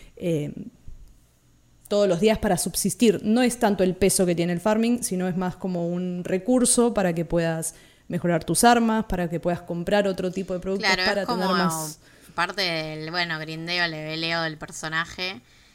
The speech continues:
Speaker 1: Sí.
Speaker 2: Eh, pero bueno, a mí, yo cuando lo había chusmeado dije, "¿Cómo van a combinar eso?". Y por lo que contás, resulta bastante original igual.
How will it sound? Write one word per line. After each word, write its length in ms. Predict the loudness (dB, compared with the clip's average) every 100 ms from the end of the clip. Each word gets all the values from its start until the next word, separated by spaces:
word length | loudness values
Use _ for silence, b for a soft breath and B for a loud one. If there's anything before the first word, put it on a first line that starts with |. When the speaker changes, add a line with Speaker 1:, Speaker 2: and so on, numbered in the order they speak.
| b -16
Speaker 1:
Sí. 120 | -8
Speaker 2:
Eh, 720 | -8 -8 -12 -14 -14 -16 -18 -12
pero 220 | -2 0 2
bueno, 240 | 0 0 -2
a 420 | -4 -4 0 0
mí, 300 | 0 -4 -4
yo 260 | -4 -4 -2
cuando 240 | -6 -4
lo 80 | -6
había 180 | -4 -6
chusmeado 760 | -6 -4 -4 -2 -2 -4 -6
dije, 260 | -10 -12 -12
"¿Cómo 260 | -10 -6
van 120 | -4 -6
a 80 |
combinar 480 | -8 -10 -6 -4 -4
eso?". 280 | -6 -6 -8
Y 20 | -6
por 160 | -6
lo 80 | -6
que 140 | -8
contás, 400 | -8 -4 -2 -2
resulta 420 | -4 -6 -6 -6 -8
bastante 320 | -10 -12 -12
original 340 | -12 -10 -10
igual. 180 | -10 -14